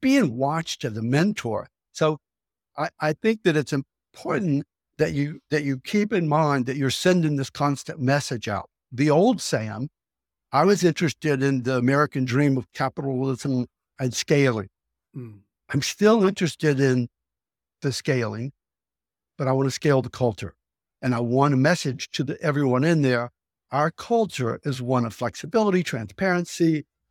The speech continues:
Speaker 1: constantly finding a way to fine tune,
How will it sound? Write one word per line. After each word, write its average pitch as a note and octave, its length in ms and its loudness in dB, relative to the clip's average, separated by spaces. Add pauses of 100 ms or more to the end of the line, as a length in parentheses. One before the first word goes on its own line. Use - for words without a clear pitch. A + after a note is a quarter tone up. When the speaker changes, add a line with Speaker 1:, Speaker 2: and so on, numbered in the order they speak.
(140)
Speaker 1:
constantly F3+ 640 0
finding E3+ 580 2
a D#3+ 60 0
way D3+ 380 2
to C3 160 -8
fine C3 420 -2
tune, B2+ 540 0